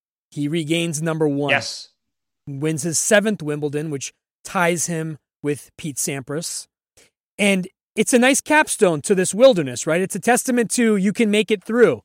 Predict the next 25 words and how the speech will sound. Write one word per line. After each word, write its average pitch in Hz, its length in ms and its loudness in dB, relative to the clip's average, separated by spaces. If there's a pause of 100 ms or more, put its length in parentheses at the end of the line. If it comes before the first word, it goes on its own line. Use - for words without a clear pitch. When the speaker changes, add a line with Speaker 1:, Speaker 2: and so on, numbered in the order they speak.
(280)
Speaker 1:
You 165 100 -4
know, 165 80 2
he 180 240 0
ends 202 220 2
up, 233 240 4 (300)
he 233 80 2
still 311 300 4
manages, 240 540 2
I 185 80 2
guess 165 180 0
is 180 120 -4
my 175 100 0
point, 190 300 -4
Brian, 160 340 -2 (200)
he 202 100 -4
still 269 160 4
manages 220 460 0
to - 80 0
break 175 280 0
records 147 720 -2 (280)
even 196 220 -2
after 180 280 -4
this 160 160 -6
first 175 340 -4
wave 143 500 0